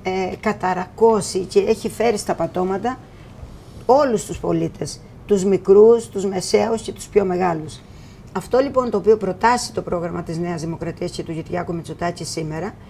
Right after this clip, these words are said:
είναι πρωτίστως η ανάπτυξη. Ανάπτυξη η οποία θα έρθει όμως μέσα από ένα συγκεκριμένο πρόγραμμα που λέει τι;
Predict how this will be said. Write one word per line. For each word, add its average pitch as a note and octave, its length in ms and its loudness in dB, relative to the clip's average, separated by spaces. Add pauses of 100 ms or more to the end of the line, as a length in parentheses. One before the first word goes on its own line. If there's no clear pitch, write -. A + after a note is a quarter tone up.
(400)
είναι G#3+ 460 4 (600)
πρωτίστως A#3 760 0
η A3 60 4
ανάπτυξη. F#3+ 680 -2
Ανάπτυξη G#3+ 680 -2
η A#3 60 2
οποία F#3+ 280 -2
θα F#3 120 -4
έρθει F3+ 320 -2
όμως F#3+ 360 -4 (480)
μέσα A3 320 2
από F#3+ 140 -2
ένα G#3 180 0
συγκεκριμένο F#3 720 -2
πρόγραμμα E3 760 -2
που F#3+ 80 2
λέει G#3+ 360 6
τι; G#3 200 8